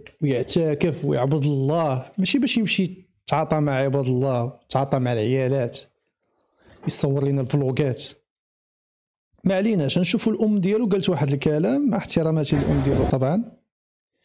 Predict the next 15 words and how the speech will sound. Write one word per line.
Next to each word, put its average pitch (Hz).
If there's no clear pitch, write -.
الأم 262
ديالو 247
ما 247
عرفوش 196
كاذب 147
عليها 143
ولا 190
ما 175
كتشوفش 156
هادشي 143
اللي 143
واقع 131
في -
السوشيال -
ميديا، 139